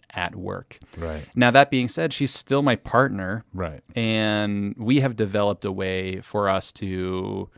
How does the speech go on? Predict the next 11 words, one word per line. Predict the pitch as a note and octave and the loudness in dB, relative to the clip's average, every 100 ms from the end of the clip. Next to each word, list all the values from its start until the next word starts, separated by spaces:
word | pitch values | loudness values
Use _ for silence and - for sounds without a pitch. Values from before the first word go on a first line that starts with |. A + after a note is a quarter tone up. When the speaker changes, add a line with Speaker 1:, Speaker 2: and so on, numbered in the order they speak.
| _ _ _ | _ _ _
Speaker 1:
dilute | G#2+ G#2 G2+ A2 C3+ - - - | -2 0 2 2 2 -2 -8 -2
a | |
little | C3 C3+ C#3 | 0 0 0
bit | C#3 C#3+ - _ _ _ _ _ | -2 -4 -6 _ _ _ _ _
of | A#2+ A#2 A2 A2 G#2+ G2+ - | 0 2 4 2 0 -2 -2
what | G#2+ G#2+ | 0 0
my | G2+ G2 | -2 -4
experience | - - G#2 G2+ F#2+ | -6 -6 -4 -2 -2
is | G#2 F#2+ | -2 -2
at | G2+ G2+ | -2 -4
work. | F#2+ F#2+ C3+ - | -2 -2 -2 -8